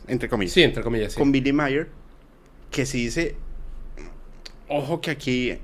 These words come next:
Speaker 1: va a pasar algo grave".
Speaker 2: Sí.
Speaker 1: Antes de su secta. Y aquí lo tomamos desde lo, desde los show,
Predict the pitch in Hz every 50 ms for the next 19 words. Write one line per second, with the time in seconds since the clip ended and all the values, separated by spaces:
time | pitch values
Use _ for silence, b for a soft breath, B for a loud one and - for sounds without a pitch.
0 | - - - - - - - - 131 135 135 131 139 139 131 143 135 135 135 135
1 | 131 131 127 110 110 135 180 - - - - - 131 113 - - - - - -
2 | - - - - - - - - - - - - - - 127 117 113 - 127 120
3 | 123 110 120 107 - 101 98 - - - - - - B B B B B B B
4 | - 135 127 127 - 123 127 127 - 160 147 127 117 120 117 117 127 131 123 139
5 | 139 139 139 139 131 135 - - - - - - - - - - - - - -
6 | - - - - - - - - 120 120 117 117 117 110 107 101 - - 127 123
7 | 131 143 147